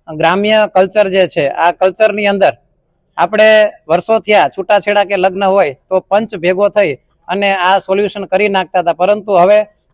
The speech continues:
જો આ કાયદો આવશે તો દરેક વ્યક્તિએ ફરજિયાત લગ્ન તેમજ છૂટાછેડાની નોંધણી કરાવવી પડશે અને જેને કારણે અશિક્ષિત ગ્રામ્ય વિસ્તારના લોકો કાયદાની પડોજણમાં પડી અને વર્ષો લગી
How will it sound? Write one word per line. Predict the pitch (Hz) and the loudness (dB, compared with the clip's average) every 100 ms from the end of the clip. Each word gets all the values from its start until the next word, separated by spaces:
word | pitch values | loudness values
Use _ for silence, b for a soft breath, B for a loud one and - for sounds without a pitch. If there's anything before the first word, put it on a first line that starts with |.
| - | 0
જો | |
આ | 208 220 | 4 4
કાયદો | 214 214 208 | 4 2 4
આવશે | 190 196 190 170 120 _ _ _ | 4 4 0 -6 -6 _ _ _
તો | 180 | -6
દરેક | 170 196 214 | 0 0 0
વ્યક્તિએ | 202 202 214 | -4 -6 -6
ફરજિયાત | 202 196 202 196 185 | -2 0 0 0 0
લગ્ન | 180 185 190 208 | 0 0 0 -2
તેમજ | 196 196 190 - | -2 -4 -6 -8
છૂટાછેડાની | 175 202 196 196 196 196 | -2 -2 0 0 0 0
નોંધણી | 180 175 196 | -4 -4 -6
કરાવવી | 180 180 196 196 | -2 2 2 2
પડશે | 180 165 170 156 _ _ _ | -2 -4 -6 -8 _ _ _
અને | 190 196 | -6 -2
જેને | 151 202 240 | 0 0 2
કારણે | 214 196 160 135 _ - | 2 2 -2 -8 _ 0
અશિક્ષિત | 185 196 208 196 208 202 _ 151 | 0 0 -4 -4 -6 -6 _ -2
ગ્રામ્ય | 165 190 202 | 0 0 0
વિસ્તારના | 196 - 208 196 | -2 -2 -2 0
લોકો | 180 180 - 196 139 - _ _ _ | 0 -2 0 0 0 -6 _ _ _
કાયદાની | - 175 185 214 208 | 0 2 4 2 0
પડોજણમાં | 196 202 190 208 202 185 | 0 0 0 -2 -2 -2
પડી | 202 202 | -2 0
અને | 190 | -2
વર્ષો | 165 190 - 226 | 0 -2 0 -2
લગી | 220 196 160 | 0 -2 -4